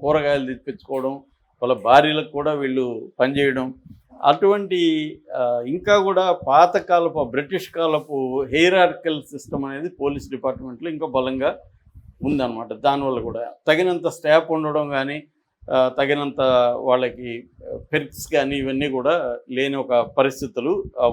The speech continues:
ఉంటాయి. ఇక నాలుగవది ఏంటంటే, ఆ, వాళ్ళకి ప్రోటోకాల్స్ గో-, అంటే ఈ అబ్బాయి for example ఇతని దగ్గర గన్ ఎలా, ఇతను కానిస్టేబుల్,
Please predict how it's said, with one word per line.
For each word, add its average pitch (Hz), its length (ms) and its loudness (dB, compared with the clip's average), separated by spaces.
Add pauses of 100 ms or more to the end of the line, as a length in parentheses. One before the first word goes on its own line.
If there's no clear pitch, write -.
ఉంటాయి. 107 240 -10 (500)
ఇక 160 80 -4 (160)
నాలుగవది 208 500 8
ఏంటంటే, 180 400 -2 (480)
ఆ, 143 40 -4 (1080)
వాళ్ళకి 156 360 4 (240)
ప్రోటోకాల్స్ 185 680 8 (480)
గో-, 143 420 4
అంటే 143 160 -2 (140)
ఈ - 20 0 (100)
అబ్బాయి 180 260 6 (160)
for 156 180 8
example 160 400 0
ఇతని 151 240 -4
దగ్గర 156 180 2 (100)
గన్ 160 260 0
ఎలా, 160 160 6 (180)
ఇతను 151 300 -6
కానిస్టేబుల్, 139 540 -4